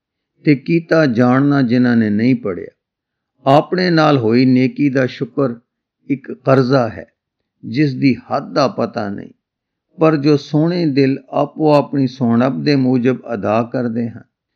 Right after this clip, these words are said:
ਸਾਡੇ ਨਾਲ ਜੇ ਕੋਈ ਨੇਕੀ ਕਰੇ ਤਾਂ ਅੰਦਰੋਂ ਬਾਹਰੋਂ ਸ਼ੁਕਰ ਕਰਨਾ ਚਾਹੀਏ।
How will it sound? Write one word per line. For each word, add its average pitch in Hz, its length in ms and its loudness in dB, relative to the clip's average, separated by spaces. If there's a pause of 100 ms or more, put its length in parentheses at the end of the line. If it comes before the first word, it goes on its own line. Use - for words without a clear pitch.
(180)
ਸਾਡੇ 135 540 2
ਨਾਲ 185 240 0
ਜੇ 165 140 2
ਕੋਈ 165 200 0
ਨੇਕੀ 151 400 2
ਕਰੇ 151 320 0
ਤਾਂ 135 220 -2
ਅੰਦਰੋਂ 139 300 2
ਬਾਹਰੋਂ 123 420 2
ਸ਼ੁਕਰ 139 400 -4
ਕਰਨਾ 127 420 -4
ਚਾਹੀਏ। 123 380 -10